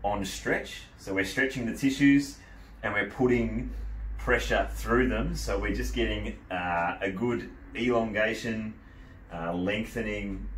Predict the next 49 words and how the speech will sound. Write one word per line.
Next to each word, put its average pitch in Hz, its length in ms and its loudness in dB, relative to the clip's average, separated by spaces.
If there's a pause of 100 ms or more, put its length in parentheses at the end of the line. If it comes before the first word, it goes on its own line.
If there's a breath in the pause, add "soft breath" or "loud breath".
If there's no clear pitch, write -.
(140)
and 92 120 -2
we're 98 120 0
just 92 200 -2
changing 98 480 -2
the 92 60 0
state 95 600 -2
out 92 160 0
of 92 100 -2
a 92 40 0
lot 95 220 0
of 92 80 -2
these 92 220 0
hyperactive 87 760 -4
tissues. 90 380 -6
So 87 80 -4
I 92 80 -2
can 113 160 -6
just - 140 -8
feel 101 220 -2
right 95 300 0
there. 95 340 2
I'm - 60 -6
just - 120 -8
gonna 95 120 -6
change 98 360 -6
the 92 60 -2
way 87 100 -2
my 87 120 -4
leg's 98 280 -4
positioned. 107 460 -4 (800 loud breath)
Yeah, 92 380 4
so 90 180 -2
I, 85 100 0 (260)
yeah, 92 220 -10
just 98 180 -10
by - 120 -2
shortening 113 560 -2
it 113 100 4
a 107 60 0
little 123 220 2
bit, 139 160 6
I'm 95 140 2
able 104 280 2
to 95 80 -2
get 98 180 2
a 98 60 2
little 135 240 2
bit 143 180 0
deeper. 202 460 2